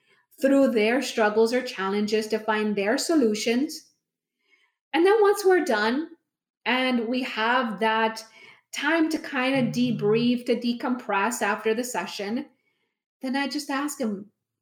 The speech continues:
"What came up? Did anything surprise you?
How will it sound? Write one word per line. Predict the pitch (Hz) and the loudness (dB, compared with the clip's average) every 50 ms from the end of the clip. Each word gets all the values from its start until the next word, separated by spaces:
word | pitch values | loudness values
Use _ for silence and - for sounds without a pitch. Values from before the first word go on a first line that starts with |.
| _ _ _ _ | _ _ _ _
"What | 214 208 233 247 277 277 - | -8 -4 -2 0 0 -2 -2
came | - 339 311 311 | -2 0 0 0
up? | 311 330 302 208 - - - _ _ _ _ _ _ _ _ _ _ | 0 -2 -4 -6 -8 -10 -16 _ _ _ _ _ _ _ _ _ _
Did | - 226 220 | -2 -2 0
anything | 214 214 240 262 - 302 285 294 | 0 0 0 0 0 0 0 0
surprise | 294 - 285 285 - 226 180 190 220 269 277 247 - | 0 0 -4 -6 -6 -8 -4 -2 -2 -2 -2 -2 -2
you? | 202 180 175 185 202 - | -4 -4 -4 -4 -8 -10